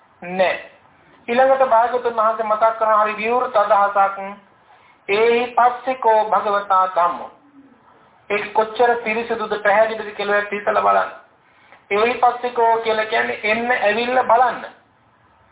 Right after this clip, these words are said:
එතකොට එහෙම විවෘත ආරාධනාවක් කරන්න ධර්මයේ කොච්චර පිළිහිටලා තියෙන්න ඕනද? කොච්චර ඒක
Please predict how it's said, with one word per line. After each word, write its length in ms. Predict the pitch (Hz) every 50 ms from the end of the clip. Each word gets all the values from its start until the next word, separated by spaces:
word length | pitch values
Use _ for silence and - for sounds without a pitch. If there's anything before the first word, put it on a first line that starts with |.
| _ _ _ _ _ _ _ _ _ - - - - - _
එතකොට 260 | 202 196 226 226 226
එහෙම 200 | 214 226 233 226
විවෘත 360 | 220 202 220 233 240 247 240
ආරාධනාවක් 800 | 240 226 220 220 226 226 226 226 226 226 226 226 226 233 233 233
කරන්න 280 | 226 226 233 233 226 226
ධර්මයේ 360 | 226 226 226 226 233 226 233
කොච්චර 400 | 233 233 233 - - 240 240 247 254 262 - - - - - _ _
පිළිහිටලා 500 | _ 247 240 247 269 254 254 233 208 196
තියෙන්න 340 | 185 175 165 156 - 123 120
ඕනද? 260 | 117 117 - 113 - - - _ _ _ _ _ _ _ _ _ _ _ _ -
කොච්චර 280 | 226 226 226 247 247
ඒක 140 | 247 247 247